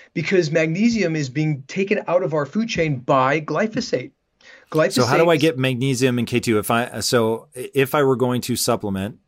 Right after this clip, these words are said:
Speaker 1: Yep.
Speaker 2: especially those two things,
Speaker 1: Yes.
Speaker 2: um, is there a, um, brand that you recommend, a
Speaker 1: Yeah, mine,
Speaker 2: dosage?
Speaker 1: mine, of course. Uh,
Speaker 2: Do you,
Speaker 1: I have my
Speaker 2: you
Speaker 1: own
Speaker 2: have?
Speaker 1: brand.
Speaker 2: That was not a setup. I had no idea.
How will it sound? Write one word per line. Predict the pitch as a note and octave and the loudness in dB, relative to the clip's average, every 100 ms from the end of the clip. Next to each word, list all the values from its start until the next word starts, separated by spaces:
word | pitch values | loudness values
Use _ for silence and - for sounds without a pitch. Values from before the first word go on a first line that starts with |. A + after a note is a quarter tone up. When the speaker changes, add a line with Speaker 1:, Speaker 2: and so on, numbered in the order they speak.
| _ - | _ -8
Speaker 1:
Yep. | G2 | -6
Speaker 2:
especially | - B2+ A#2 A#2 | -2 -2 0 -2
those | G2+ A2 G2+ | -2 -4 -4
two | - E2+ | -8 -10
things, | E2+ F2+ G2 _ - - | -10 -10 -12 _ -20 -18
Speaker 1:
Yes. | - | -6
Speaker 2:
um, | G#2 G#2 G#2 G#2 - _ - | -4 -2 -2 -6 -10 _ -2
is | A2+ G2 | -2 0
there | A#2+ A#2 A2+ A2+ A2 A#2 A2+ | 2 2 2 2 0 -2 -4
a, | A2 G#2+ G2+ G2+ G2 G2+ | -2 -2 -2 -2 -4 -6
um, | G2+ F#2+ F#2 F2+ F2 D#2+ | -6 -6 -6 -6 -8 -8
brand | D#3 A3 G#3+ G#3 G3 F#3+ F#3 F3+ D3+ | -8 -6 -6 -6 -6 -6 -6 -6 -4
that | F#3+ | -4
you | E3 | -4
recommend, | D#3 D3+ D3+ D3 D3+ D3+ D3 A#2+ | -2 -2 -4 -4 -4 -4 -2 -2
a | |
Speaker 1:
Yeah, | G#2 | -2
mine, | |
Speaker 2:
dosage? | F2 G3+ F#3+ E3+ F3+ E3+ E3 D#3 | 0 2 2 0 0 2 2 0
Speaker 1:
mine, | F#3+ F4+ D#4+ | 0 2 2
of | A3+ | 2
course. | - E3+ C#3+ - | 2 2 2 0
Uh, | D#3 D3 C3 | 0 0 4
Speaker 2:
Do | |
you, | C#3+ | 6
Speaker 1:
I | - | 6
have | C3 | 4
my | B2 | 2
Speaker 2:
you | |
Speaker 1:
own | B2 | 4
Speaker 2:
have? | C3+ A3+ - | 2 0 -4
Speaker 1:
brand. | _ | _
Speaker 2:
That | - D3+ | 0 2
was | D#3+ D#3+ | 4 4
not | D#3+ | 2
a | D3+ | 4
setup. | E3 C#3 C3 | 4 4 4
I | A#2+ | 2
had | A2+ | 2
no | A2+ | 2
idea. | G#2+ G2+ | 2 0